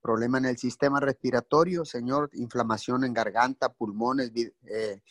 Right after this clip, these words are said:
la tráquea, Señor, en este momento se desinflama en el nombre de Jesús y por el poder de la sangre del Cordero. Amén y amén.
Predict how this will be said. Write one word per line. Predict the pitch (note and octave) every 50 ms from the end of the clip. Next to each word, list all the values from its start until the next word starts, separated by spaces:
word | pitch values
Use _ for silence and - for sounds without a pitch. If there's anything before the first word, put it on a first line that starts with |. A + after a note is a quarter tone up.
| - - - - _ -
la | - A2 A#2 G#2+
tráquea, | - - B2+ C3+ D3+ D#3 - - D3+ C#3
Señor, | - - A2+ A2 A#2+ B2
en | B2 A#2+ A#2+
este | A#2+ - - A#2+
momento | A#2 A2+ G#2 G#2+ A#2+ B2 C3 C3+ - - D#3 D3+ - _ _ _ _ _ _
se | _ - - - A#2+
desinflama | A2 A2 G#2+ - - G#2+ G#2 - - B2+ B2 B2+ C3+ C#3 D3 D3+ D3+ - _ _
en | - A2 G#2+
el | A2 G2+
nombre | A2 A#2 B2 B2+ B2+ C3 B2
de | A#2 G#2
Jesús | A2 A2 G2 - - A#2+ B2 C3 - -
y | B2+
por | A#2 - A2 G#2+
el | G2+ G2
poder | - - G2+ G2 G#2 G#2 G#2+
de | A2 A2+
la | G#2 G2
sangre | - - G#2+ G#2+ G#2 G2+ G#2 G2+
del | G2 G2 F#2 -
Cordero. | - - - F2 C#2+ C#2+ - - - - _ _ _ _ _ _ _ _ _ _ - - - - - _ -
Amén | G#2 G#2+ G#2+ A2 A#2+ C3 C3+ C#3+ - _
y | - C3+
amén. | C3+ C3 B2 A#2 A2 G2 F#2+ G2+